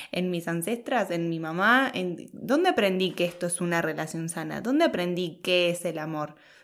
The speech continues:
¿Dónde aprendí esto sobre el dinero? ¿Dónde aprendí? En, ¿me explico?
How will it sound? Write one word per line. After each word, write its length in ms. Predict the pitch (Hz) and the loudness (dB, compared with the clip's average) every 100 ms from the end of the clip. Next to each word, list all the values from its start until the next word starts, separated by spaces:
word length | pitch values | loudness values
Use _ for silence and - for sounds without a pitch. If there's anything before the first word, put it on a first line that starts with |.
| - | -2
¿Dónde 220 | 208 240 | 4 6
aprendí 420 | 220 185 185 185 | 6 2 2 4
esto 240 | 180 180 170 | 2 0 -4
sobre 260 | 170 165 | -2 0
el 80 | 160 | 0
dinero? 420 | 160 160 160 156 | -2 -2 -4 -4
¿Dónde 240 | 156 214 240 | -2 0 0
aprendí? 400 | 208 180 180 - | 0 0 0 0
En, 280 | 170 165 - | -4 -6 -6
¿me 140 | 175 | -8
explico? 760 | 175 - 302 330 285 208 - | -6 -2 -2 0 -2 -2 -8